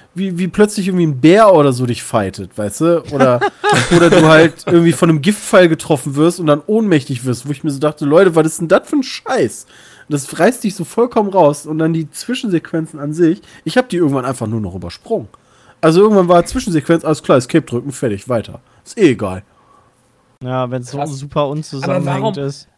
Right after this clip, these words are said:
Speaker 3: Das, das, das ist Hammer.
Speaker 1: Weil's
Speaker 3: Hab ich
Speaker 1: vom
Speaker 3: noch nie
Speaker 1: Gameplay nicht
Speaker 3: gehört.
Speaker 1: schlecht war. Also ich fand das geil, ähm, quasi
Speaker 2: Ja, die Welt
Speaker 1: mit dem
Speaker 2: ist
Speaker 1: Hubschrauber
Speaker 2: super.
Speaker 1: durch die, durch die Gegend zu fliegen, einfach alles zum Explodieren zu bringen.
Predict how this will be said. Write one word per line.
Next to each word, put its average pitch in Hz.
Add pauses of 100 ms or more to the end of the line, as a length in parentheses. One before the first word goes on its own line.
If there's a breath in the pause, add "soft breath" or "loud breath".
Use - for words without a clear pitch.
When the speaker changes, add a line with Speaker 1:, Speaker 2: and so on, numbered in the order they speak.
(120)
Speaker 3:
Das, -
das, -
das 202
ist 170
Hammer. 156 (240)
Speaker 1:
Weil's 175
Speaker 3:
Hab 175
ich 165
Speaker 1:
vom -
Speaker 3:
noch 240
nie 156
Speaker 1:
Gameplay 175
nicht 214
Speaker 3:
gehört. 311
Speaker 1:
schlecht 233
war. 135
Also 165
ich 180
fand 302
das 180
geil, 233
ähm, 190
quasi 190 (180)
Speaker 2:
Ja, 185 (180 soft breath)
die 143
Welt 185
Speaker 1:
mit 190
dem -
Speaker 2:
ist 160
Speaker 1:
Hubschrauber 202
Speaker 2:
super. 190
Speaker 1:
durch 196
die, 175
durch 175
die 160
Gegend 208
zu 175
fliegen, 180
einfach 175
alles 208
zum 220
Explodieren 196
zu -
bringen. 143